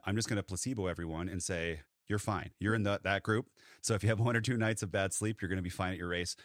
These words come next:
And maybe too, to, uh, to Sarah's point about effort, there's a difference between training, which what these are, versus an Ironman, like, you're, or a big race, you're adrenaline, like, you're pumped, you are alert, right?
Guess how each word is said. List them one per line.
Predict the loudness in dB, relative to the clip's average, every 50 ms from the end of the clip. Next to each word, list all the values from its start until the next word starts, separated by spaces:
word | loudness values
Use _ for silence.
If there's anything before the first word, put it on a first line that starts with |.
| -20 -16 -6
And | -4 -4 -2 -2 -2
maybe | -2 0 0 -2
too, | -2 -2 -2 -2 0
to, | 0 0 0 2
uh, | 0 0
to | 0 0 -2
Sarah's | 0 2 0 0 0 -2
point | -6 -4 -2 -2 -2 0
about | -2 -2 -4 -4 -2
effort, | -4 -4 -2 -2 -4 -6 -6 _ _ _ _ _ _ -20 _ _ _ _ _ -2
there's | 0 2 2
a | 4
difference | 4 2 0 0 0 -2
between | -2 -4 -2 0 0 0 0 0
training, | -2 0 0 0 2 0 0 0 -2 -4 -8 -8 -6
which | -4 -4 -2 -2
what | -4 -2
these | -2 0 0 2
are, | 2 0 0
versus | 0 0 0 0 2 0 -2 -2
an | -4 -4 -4 -2 0
Ironman, | 2 2 2 2 2 2 0 0 0 0
like, | -2 -4 -4 -4 -4
you're, | -4 -4 -4 -6 -8 -14 -20 _ -20 _ _ _ _ _ -6
or | -4 -4 -4 -2
a | -4 -4
big | -2 -2 -2 0
race, | 0 0 2 0 0 -2 0
you're | 0 0 0
adrenaline, | 0 0 0 0 0 2 0 0 2 0
like, | 0 0 2 2
you're | 2
pumped, | 2 2 0 2 2 2 2 -2 -2
you | -2 0 0
are | 0 0 -2 -4 -6 _ -6
alert, | -4 -4 0 0 0 0 0 -2 -4 -6 -8 -8 _ _ _ -12
right? | -4 -2 0 0 0 -2